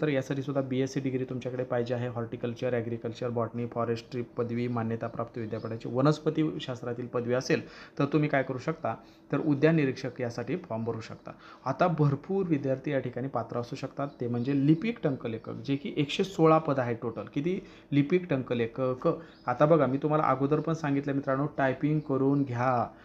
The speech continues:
टायपिंगवर भरपूर सारी पदं असतात, कॉम्पिटिशन तुलनेने कमी असते, त्यामुळे टायपिंग केलं नसेल, तुमचं अजून वय असेल कमी, ठीक आहे, म्हणजे वीस, बावीस, पंचवीस, अठ्ठावीस या वयात असेल, तुमच्याकडे भरपूर अजून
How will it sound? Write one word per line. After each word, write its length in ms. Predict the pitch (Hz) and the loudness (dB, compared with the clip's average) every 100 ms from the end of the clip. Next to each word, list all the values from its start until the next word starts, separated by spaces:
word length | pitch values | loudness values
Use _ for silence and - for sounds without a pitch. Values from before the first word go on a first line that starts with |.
| - - | -20 -2
टायपिंगवर 440 | 131 127 143 147 156 | 2 2 2 4 4
भरपूर 540 | 139 131 123 147 180 | 4 0 -2 0 2
सारी 260 | 175 147 147 | 2 2 2
पदं 240 | 151 143 | 0 0
असतात, 280 | 139 - 151 160 | 0 0 -4 -2
कॉम्पिटिशन 480 | 139 131 131 131 139 | -2 0 -2 -2 -2
तुलनेने 440 | 139 127 127 127 | -2 -2 0 -2
कमी 320 | 127 135 143 | -2 2 4
असते, 340 | 160 156 - 170 | 4 2 -2 -6
त्यामुळे 540 | 170 - - 135 147 151 143 | -6 -16 -6 2 2 2 2
टायपिंग 340 | 131 170 180 | 2 2 2
केलं 240 | 160 147 | 4 4
नसेल, 300 | 147 143 165 | 2 0 -2
तुमचं 220 | 156 139 139 | -2 0 0
अजून 180 | 143 | 2
वय 200 | 135 143 | 4 6
असेल 340 | 156 143 156 156 | 6 4 0 -2
कमी, 280 | 143 139 156 | 0 0 0
ठीक 440 | - - - 185 | -4 -18 -2 0
आहे, 80 | 160 | 2
म्हणजे 200 | 135 131 | 2 2
वीस, 340 | 131 135 131 | 2 0 2
बावीस, 300 | 131 120 127 | 0 2 -2
पंचवीस, 480 | 127 127 117 127 131 | -6 -8 -6 -6 -4
अठ्ठावीस 640 | 120 113 123 123 127 - | -4 -4 -2 -2 -4 -6
या 200 | 127 123 | 2 2
वयात 320 | 131 135 135 135 | 6 6 6 2
असेल, 400 | 127 151 156 156 | 0 -2 -2 -2
तुमच्याकडे 300 | 143 151 151 | 0 2 4
भरपूर 480 | 143 147 - 185 | 4 4 4 2
अजून 340 | 160 135 170 | 2 0 0